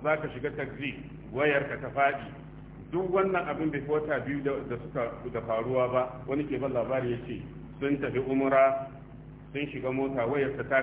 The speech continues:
kai miliyan da dubu ɗari hudu. Wayar kuɗinta. Saboda haka sun shiga mota sai ya manta, sai ashe aljihun, ah,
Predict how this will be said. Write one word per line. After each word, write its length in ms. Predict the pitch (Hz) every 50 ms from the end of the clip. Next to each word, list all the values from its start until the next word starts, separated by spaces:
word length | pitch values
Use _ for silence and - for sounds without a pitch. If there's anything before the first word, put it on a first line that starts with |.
| 131
kai 120 | 135 139 135
miliyan 540 | 131 123 123 123 135 139 135 135 131 127 -
da 100 | 120 110
dubu 380 | - - 135 127 131 135 151 135
ɗari 240 | 131 123 117 113 113 104 -
hudu. 240 | 117 120 120 117 117 - - - - - - - - - - - - - - - - - 101
Wayar 340 | 110 127 139 147 139 131 123 - - -
kuɗinta. 500 | 151 151 156 156 147 143 147 147 - - - - - - - - - - - - - - - - - - - - - -
Saboda 240 | - 143 135 135 135
haka 140 | 135 135 127
sun 120 | 127 143 135
shiga 180 | 131 127 131 135
mota 540 | 139 143 143 147 139 135 135 - - 135 135
sai 100 | 135 139
ya 80 | 139 139
manta, 540 | 143 143 139 131 135 139 127 123 120 117 113 -
sai 240 | 131 131 131 135 -
ashe 300 | 123 117 110 - 151 151 131
aljihun, 560 | 123 110 127 139 135 139 151 143 113 - - - - - - - - -
ah, 180 | 123 120 120